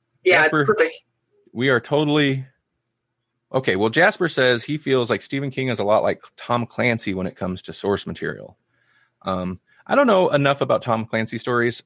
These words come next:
Speaker 2: and I, I mean,
Speaker 1: Ditto.
Speaker 2: I'm sure.
Speaker 1: I don't think I've ever read Tom Clancy.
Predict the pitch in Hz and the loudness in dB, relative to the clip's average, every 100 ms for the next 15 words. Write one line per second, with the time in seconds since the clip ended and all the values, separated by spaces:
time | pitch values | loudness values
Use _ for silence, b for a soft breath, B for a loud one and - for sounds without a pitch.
0 | - 98 98 87 95 _ _ - - B | -8 -4 -4 -6 -8 _ _ -16 -14 B
1 | B _ _ _ 131 - 196 170 160 127 | B _ _ _ -4 2 4 6 4 0
2 | - _ - 185 214 202 185 170 160 - | -6 _ 0 2 4 2 2 4 4 4
3 | 160 151 160 156 165 | 0 -2 -4 -6 -10